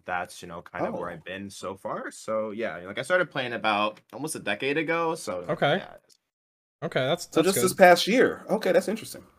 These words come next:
Speaker 1: Y-, yeah, yeah, yeah. And, like, I would probably say, like, this past, like, year, year and a half, um, I would probably say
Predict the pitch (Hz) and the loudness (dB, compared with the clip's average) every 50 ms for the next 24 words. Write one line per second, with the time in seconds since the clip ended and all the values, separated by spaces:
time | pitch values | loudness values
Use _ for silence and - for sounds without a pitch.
0 | - - - - - 180 175 - 170 151 151 160 170 156 147 139 131 123 120 117 | -20 -20 -20 -18 -14 -14 -12 -8 -6 -2 4 6 8 8 10 10 8 8 8 6
1 | 117 117 110 104 101 95 92 95 95 98 101 98 107 117 117 - 120 120 117 - | 6 4 4 2 0 0 -2 -4 -6 -6 -2 0 0 0 0 0 -2 -2 -2 -2
2 | 113 107 107 107 - 104 - - 113 101 101 101 - - 104 98 95 - - - | -2 -2 -2 -2 -4 -8 -6 -2 0 0 0 0 -2 -6 -6 -6 -6 -6 -10 -20
3 | _ _ - 101 95 92 92 95 101 104 104 104 101 101 101 95 95 98 101 98 | _ _ -18 -18 -16 -12 -10 -6 -4 -4 -2 -2 -2 -2 -4 -4 -6 -6 -6 -6
4 | 101 98 90 - 98 95 95 101 110 120 127 - - - - - - 90 95 95 | -6 -6 -8 -6 -2 0 0 2 0 0 -2 -6 -14 -18 -16 -12 -6 -2 0 0
5 | 95 92 82 90 104 110 110 - 113 107 110 110 107 - 113 110 107 104 104 104 | 0 0 0 0 0 0 0 0 0 0 0 -2 -4 -2 0 2 4 4 4 4
6 | 104 104 - | 2 0 -2